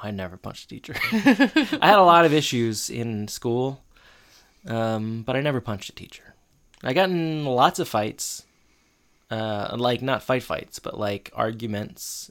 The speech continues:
Speaker 1: and, like, heated arguments.
Speaker 2: So you punched your teachers with your words.
Speaker 1: Actually, that's very apt. Like, yes.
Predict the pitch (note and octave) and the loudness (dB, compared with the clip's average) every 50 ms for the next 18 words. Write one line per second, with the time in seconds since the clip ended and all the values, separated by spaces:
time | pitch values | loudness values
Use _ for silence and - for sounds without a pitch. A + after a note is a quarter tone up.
0 | _ - - G#2+ G#2 G#2 G2 G2 G2 F#2 - - - _ _ _ _ _ - - | _ -12 -10 -10 -8 -8 -8 -6 -8 -8 -10 -14 -20 _ _ _ _ _ -20 -20
1 | _ - - - - C#3 C3 B2+ A#2+ A#2 A2 F#2+ F#2 - - - - G2+ G#2 G2+ | _ -18 -14 -8 -4 -2 0 2 2 2 2 0 -2 -6 -14 -8 -6 -6 -6 -6
2 | - G#2+ G2+ G2 G2+ G2+ G#2 - - G3+ G3 F#3 G3 G3+ F#3+ - - - A3 B3 | -8 -8 -8 -8 -6 -8 -8 -6 -2 -2 -2 0 -2 -4 -6 -6 -4 -2 -2 -2
3 | A#3 - - - A3+ G#3 G3+ - - G#3+ G3+ F#3+ - - F#3 F3+ F3 E3+ E3 - | -2 -4 -4 -2 -2 -4 -4 -4 -4 -6 -6 -4 -4 -4 -2 -2 -2 -4 -4 -4
4 | F#3 F3 E3+ - F3+ F3 E3 D#3 D3+ D3+ E3 E3 E3 E3 - - - G3+ _ _ | -4 -4 -2 -2 -4 -4 -4 -4 -4 -4 -4 -4 -4 -4 -6 -10 -12 -16 _ _
5 | - - - - - - - _ - - - - - - - - - D#3 C#3 B2 | -12 -12 -12 -12 -14 -18 -20 _ -2 0 0 2 2 0 0 2 4 4 4 4
6 | A2+ - - - A#2+ - - C3+ C3 C3 - - - C#3+ C#3+ G#2+ G2+ - C#3 B2+ | 2 -2 -6 -10 -4 4 6 6 6 6 2 -2 -6 -6 -8 -10 -4 0 2 4
7 | B2+ B2 A#2 A2 G#2 G2+ G2 - - - - - - _ _ _ - - B2+ B2 | 4 4 4 2 0 -2 -4 -4 -6 -10 -18 -20 -20 _ _ _ -6 -2 2 2
8 | A#2 A#2 A2+ - - _ _ _ - _ _ - _ _ _ _ _ _ _ _ | 2 2 0 -4 -10 _ _ _ -20 _ _ -20 _ _ _ _ _ _ _ _
9 | A#2 A#2 A#2+ C3 A#2+ - - - - - - - - | -8 -2 2 2 2 2 0 -6 -10 -8 -10 -10 -14